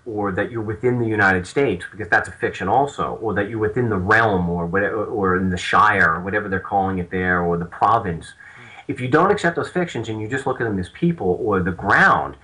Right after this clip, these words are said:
Speaker 1: that put, and, and then you put the burden on them to prove it,
Speaker 2: Hmm.
Speaker 1: what you're doing in a sense, in a very real sense, what you're doing, and I explain this in workshops, you are forcing, and I don't like to use the word force, but you're making them actually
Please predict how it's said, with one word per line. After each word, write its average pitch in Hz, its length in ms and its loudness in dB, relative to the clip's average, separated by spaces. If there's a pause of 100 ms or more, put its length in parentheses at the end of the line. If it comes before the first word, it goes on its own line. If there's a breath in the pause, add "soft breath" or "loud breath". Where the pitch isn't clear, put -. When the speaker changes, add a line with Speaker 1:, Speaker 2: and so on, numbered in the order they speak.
(760 loud breath)
Speaker 1:
that 151 420 2
put, 165 220 -4
and, 151 140 -4
and 151 140 -2
then 143 100 2
you 135 80 -2
put 143 160 -2
the 127 60 -4
burden 143 380 4
on 120 140 2
them 127 200 -4
to 98 60 -10
prove 202 440 -4
it, 82 220 -6 (720)
Speaker 2:
Hmm. 151 80 -8
Speaker 1:
what 185 200 4
you're 143 140 2
doing 180 400 4
in 117 100 -2
a 107 60 -6
sense, 90 360 -8 (300)
in 160 140 4
a 131 60 0
very 202 260 6
real 147 200 2
sense, 117 240 -10
what 98 120 -14
you're 95 80 -14
doing, 90 360 -6
and 101 60 0
I 113 80 4
explain 135 340 -4
this 113 120 -10
in 107 80 -10
workshops, 95 520 -6 (580 soft breath)
you 185 360 0
are 151 480 4
forcing, 160 580 -2
and 160 140 4
I 180 160 2
don't 233 220 4
like 185 160 2
to 180 60 0
use 160 100 0
the 147 40 -8
word 127 200 -2
force, - 300 0
but 123 140 -4
you're 190 240 6
making 160 460 2
them 127 160 0
actually - 360 0